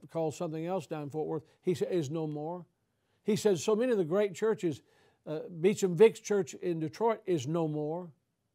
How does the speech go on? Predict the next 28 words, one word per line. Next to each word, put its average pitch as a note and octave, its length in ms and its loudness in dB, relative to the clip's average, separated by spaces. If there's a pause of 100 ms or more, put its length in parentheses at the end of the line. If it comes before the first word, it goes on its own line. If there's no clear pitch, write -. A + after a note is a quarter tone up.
(600)
He G#3 140 0
said, G#3 200 4
"Yes, C4 220 10
it's B3 140 2
possible A3 640 4 (360)
that F3 120 -4
the E3+ 80 0
Highland F#3+ 300 2
Park G3 240 2
Baptist E3+ 320 0
Church," G#3+ 220 0
and F3 80 0
we A#3 80 4
were G#3+ 100 4
averaging G#3 460 6
over F3 160 2
nine F#3 320 -2
thousand G3 340 0
in E3 100 -4
Sunday A3 280 -6
school D#3+ 200 -2
at D#3 60 -8
the D3+ 80 -8
time, F3+ 320 -8 (400)
"could F3+ 160 4
be E3 160 6
no D#3+ 140 2
more. D#3+ 300 0